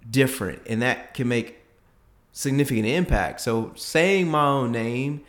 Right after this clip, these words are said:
made all the difference for me in, in having an interruption, a disruptor to kind of break up those thoughts. Um, and that's where the reframing kinda came in, comes in. Um,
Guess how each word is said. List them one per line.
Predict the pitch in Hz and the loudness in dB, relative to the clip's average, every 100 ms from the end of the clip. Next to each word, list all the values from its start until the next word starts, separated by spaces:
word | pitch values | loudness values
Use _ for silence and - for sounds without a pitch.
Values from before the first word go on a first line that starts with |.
| - - | -20 -8
made | 120 120 | -2 2
all | 107 117 | 4 4
the | 117 | 2
difference | 107 110 123 | 0 -2 -4
for | - 135 | -4 -4
me | 139 156 - | -2 -4 -6
in, | 117 110 110 - | -2 0 -2 -4
in | 110 | -4
having | 110 113 117 | 0 0 0
an | 110 | -2
interruption, | 139 135 117 117 123 151 | -2 -2 0 0 0 -2
a | 123 98 - - _ - | -6 -10 -14 -20 _ -8
disruptor | 117 98 107 127 - 139 135 | -8 -4 0 -2 -2 -2 -2
to | |
kind | 127 120 | -2 -4
of | 110 | -4
break | 98 110 110 | -4 -4 -4
up | - | -4
those | 117 113 - | -2 -2 -4
thoughts. | 101 131 - - - - - - _ - | -8 -8 -12 -16 -18 -20 -20 -20 _ -4
Um, | 123 123 117 110 110 - - - | 0 2 2 0 -2 -10 -18 0
and | 139 135 123 | 2 2 0
that's | 147 170 | 0 0
where | 185 | 0
the | 147 | 0
reframing | 127 143 139 139 147 95 | 0 0 0 0 0 -2
kinda | 107 95 | -4 -6
came | 113 101 101 | -4 -4 -4
in, | 95 - | -6 -8
comes | - 110 101 | -4 -2 -2
in. | 85 82 - - _ _ - | -6 -10 -16 -20 _ _ -4
Um, | 117 110 107 104 - | -2 0 -2 -4 -8